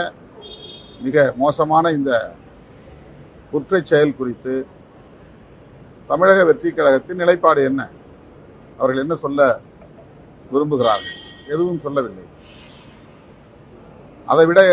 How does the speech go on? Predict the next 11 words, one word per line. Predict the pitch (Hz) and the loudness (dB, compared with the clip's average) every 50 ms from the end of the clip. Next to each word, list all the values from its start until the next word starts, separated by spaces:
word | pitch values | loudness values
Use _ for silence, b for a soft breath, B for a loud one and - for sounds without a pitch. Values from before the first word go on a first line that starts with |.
| - - - 147 | 2 0 0 -2
வேற | 151 160 156 147 147 | 0 2 2 0 0
என்ன | 165 170 165 165 156 | -2 -4 -2 -2 -4
பெரிய | 147 156 160 156 123 - | -4 -2 -2 -4 -4 -4
பிரச்சனை | 135 127 - 156 147 147 143 135 | -8 -8 -8 -8 -6 -6 -4 -4
இன்றைக்கு | 127 127 113 - 139 135 147 - - - - - - - - - - - - - - - - - - | -6 -6 -8 -6 -6 -4 -4 -4 -8 -10 -18 -20 -20 -20 -20 -20 -20 -20 -20 -20 -20 -20 -12 -4 -2
பேச | - - - - 156 | 0 0 0 0 -2
வேண்டிய | 139 127 123 127 120 - | -2 -2 -4 -6 -8 -10
பிரச்சனை | 113 110 - - 123 117 110 | -12 -12 -10 -10 -8 -8 -8
இருக்கிறது? | 101 98 - 95 90 92 - - - - - - - - - - - - - - - - - - - - - - - - - - - - - - - - - - | -10 -12 -16 -20 -20 -20 -20 -20 -20 -20 -20 -20 -20 -20 -20 -20 -20 -20 -20 -20 -20 -20 -20 -20 -20 -20 -20 -20 -20 -20 -20 -20 -20 -20 -20 -20 -20 -20 -8 -4
பேசவில்லை. | - 165 - - 139 120 101 95 - - - - - - - - - - - - - - - - - - - - - - - - | -4 -4 -2 -4 -6 -8 -10 -14 -20 -20 -20 -20 -20 -20 -20 -20 -20 -20 -20 -20 -20 -20 -20 -20 -20 -20 -20 -20 -20 -8 -4 0
அதே | 135 160 190 | 2 4 4